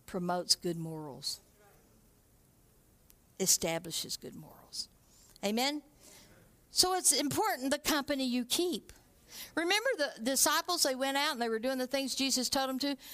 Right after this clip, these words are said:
but there was a time that the Bible says they came back to their own company. Amen? They were out and they were, they were fighting spiritual warfare. They were doing things for God, but there was constantly battles.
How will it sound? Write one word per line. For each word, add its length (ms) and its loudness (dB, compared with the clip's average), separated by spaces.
but 120 0
there 140 0
was 140 -2
a 80 0
time 440 2
that 120 -2
the 80 0
Bible 340 0
says 260 2
they 140 2
came 340 -2
back 320 0
to 120 -2
their 220 -2
own 280 0
company. 580 -8
Amen? 340 2
They 80 4
were 300 0
out 340 2
and 160 0
they 120 2
were, 360 -2
they 180 2
were 260 -4
fighting 600 0
spiritual 520 2
warfare. 540 0
They 140 2
were 160 0
doing 320 0
things 240 0
for 140 -2
God, 260 0
but 120 -4
there 120 0
was 220 -2
constantly 720 2
battles. 840 0